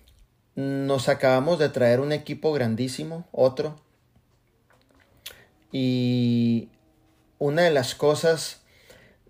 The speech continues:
de las cuales, eh,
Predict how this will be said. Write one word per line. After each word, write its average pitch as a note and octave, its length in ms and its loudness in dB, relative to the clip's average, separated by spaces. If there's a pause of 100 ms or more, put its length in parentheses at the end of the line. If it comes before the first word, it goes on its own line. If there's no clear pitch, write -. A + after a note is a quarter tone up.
(140)
de A#2 480 0
las A#2+ 300 0
cuales, C#3 880 2
eh, A2+ 640 -4